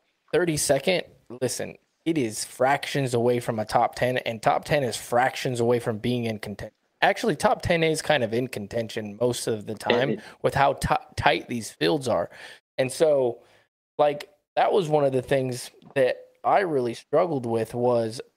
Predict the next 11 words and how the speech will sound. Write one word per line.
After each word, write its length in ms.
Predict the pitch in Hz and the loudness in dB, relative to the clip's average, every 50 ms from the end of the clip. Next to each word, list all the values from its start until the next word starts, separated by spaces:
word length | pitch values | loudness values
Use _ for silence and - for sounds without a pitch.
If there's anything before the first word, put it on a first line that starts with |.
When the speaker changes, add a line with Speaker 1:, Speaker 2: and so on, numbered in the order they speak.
| _ _ _ - | _ _ _ 0
Speaker 1:
I 100 | - 170 | 0 2
was 140 | 208 254 226 | 2 2 0
used 200 | 214 208 175 - - | -2 -2 -2 0 0
to 80 | 151 | 0
just 220 | 143 147 139 - - | 0 0 -2 0 0
being 280 | 151 147 143 135 131 | 0 0 0 0 0
in 60 | 120 | -2
contention 420 | 123 127 - 196 269 302 - - 165 | -2 0 0 0 0 0 -2 -2 0
all 140 | 123 110 98 | 2 2 0
the 60 | 98 | 0
time. 320 | - - 82 - - 120 | -2 -4 -6 -6 -8 -14